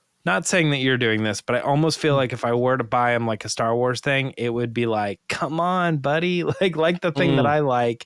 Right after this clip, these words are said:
Speaker 2: Mm-hmm.
Speaker 1: Um,
Speaker 2: Mm-hmm.
Speaker 1: and anytime I've ever attempted to do that, it just doesn't, you know, work. And, uh, I, you know, I don't necessarily want to do that with Star Wars.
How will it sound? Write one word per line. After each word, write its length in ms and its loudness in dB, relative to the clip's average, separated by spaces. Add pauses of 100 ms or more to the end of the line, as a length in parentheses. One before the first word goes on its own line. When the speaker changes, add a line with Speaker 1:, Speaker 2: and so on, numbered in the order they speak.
Speaker 2:
Mm-hmm. 560 0
Speaker 1:
Um, 500 0 (380)
Speaker 2:
Mm-hmm. 140 2
Speaker 1:
and 480 2
anytime 460 0
I've 140 2
ever 160 0
attempted 420 -4
to 80 -2
do 100 4
that, 320 0 (140)
it 240 -4 (100)
just 260 -2
doesn't, 440 0 (160)
you 80 -2
know, 160 2
work. 400 -2
And, 320 -4
uh, 240 -2 (100)
I, 160 0
you 160 -4
know, 140 0
I 60 2
don't 280 0
necessarily 600 0
want 340 -2
to 140 -4
do 240 0
that 360 0
with 200 -2
Star 240 -2
Wars. 420 -2